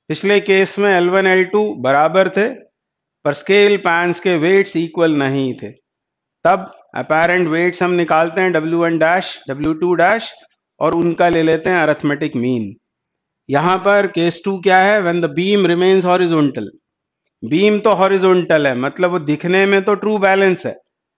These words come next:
but neither arms are equal nor weights of the scale pans are equal। तो एल वन, एल टू भी बराबर नहीं है, डब्ल्यू वन, डब्ल्यू टू भी बराबर नहीं है, आर्म्स की लेंथ इक्वल नहीं है,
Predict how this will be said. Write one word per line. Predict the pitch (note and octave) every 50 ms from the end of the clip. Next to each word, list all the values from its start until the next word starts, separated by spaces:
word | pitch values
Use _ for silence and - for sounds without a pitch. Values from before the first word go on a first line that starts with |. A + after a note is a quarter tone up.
| _ _ _ _ _ _ _ _ _ _ -
but | C3 - F#3 G#3+ G#3+ - - - - _ _ _ -
neither | C#3+ E3+ F#3 F#3 F#3+ G3+ G3 G3
arms | E3 D#3 D#3 E3 F3 F#3+ G3 -
are | G3+ G3 G3 G3
equal | G3+ G3+ G3 F#3+ - A3 B3 C4 D#4 - _ _ _ _ _ _ _ -
nor | D3 E3 F#3 G3 G3+ F#3 D3+
weights | C3+ D#3 F3+ G3 G3+ G#3 G3+ - -
of | - F3+ E3 E3
the | E3+ E3+
scale | E3 - E3+ E3 E3+ E3+ E3 D#3+
pans | D#3 C#3+ C#3+ D3 D3 C3+ -
are | B2 B2 B2
equal। | A#2+ A2+ A2+ - - - G2 - - _ _ _ _ _ _ _ _ _ _ _ _ _ -
तो | -
एल | B2+ C#3 D3
वन, | E3 F3 F3
एल | E3+ E3+ E3+
टू | E3 F#3+ F#3 F#3+
भी | E3 F3+ G3
बराबर | F#3 F#3 F3 E3+ F3 F3+ F3+ F#3+ G3 F#3+ F#3+
नहीं | F#3+ F#3+ G3 G3+
है, | G3+ G#3 G3+
डब्ल्यू | F#3 D#3+ D#3 D#3 E3+ F3+ F3+
वन, | F3+ F#3 F#3 E3+
डब्ल्यू | D#3+ D#3+ D#3 E3 F3 E3+
टू | E3 - E3+ E3+
भी | D#3+ F3+ F#3
बराबर | E3 D3 C#3+ C#3 C3 C3+ C3 C3 B2+ A#2
नहीं | B2+ A#2+ A#2+ A#2+
है, | B2
आर्म्स | A#2+ B2+ C3+ D#3 D#3 D#3
की | - E3+ D#3
लेंथ | D3+ D#3+ F3+ F#3 F3 F#3+
इक्वल | F#3+ F#3+ F#3 - F#3+ F#3+ F#3
नहीं | F#3 F3 F3+ F#3+ F#3+
है, | F#3+ G#3